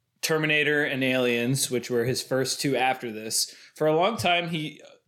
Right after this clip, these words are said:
declared Terminator to be his real debut, um, but he's kind of walked that back, and he now acknowledges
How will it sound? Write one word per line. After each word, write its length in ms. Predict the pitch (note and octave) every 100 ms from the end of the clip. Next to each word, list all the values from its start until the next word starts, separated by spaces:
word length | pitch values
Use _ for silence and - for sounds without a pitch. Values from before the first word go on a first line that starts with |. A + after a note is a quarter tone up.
| _ D#3
declared 560 | E3 D#3 D3+ D3 D3+ A#2+
Terminator 560 | D3 C#3 C#3+ D3 D3
to 60 | C3+
be 180 | B2 C3
his 180 | B2 G#2
real 300 | B2+ C3 C3+
debut, 640 | C3+ C3 C3 C#3+ C#3+ C#3+ - _ _ _ -
um, 460 | B2+ B2 A2+ A#2+
but 160 | A#2 B2+
he's 220 | D3 C#3
kind 220 | - E3
of 120 | D3 C#3+
walked 240 | C#3 -
that 240 | B2+ A#2+
back, 280 | A#2+ A#2 A#2
and 80 | C3+
he 100 | C3+
now 280 | B2+ B2 B2+
acknowledges 960 | A#2 C3 B2 B2 A#2+ A#2+ A#2+ - -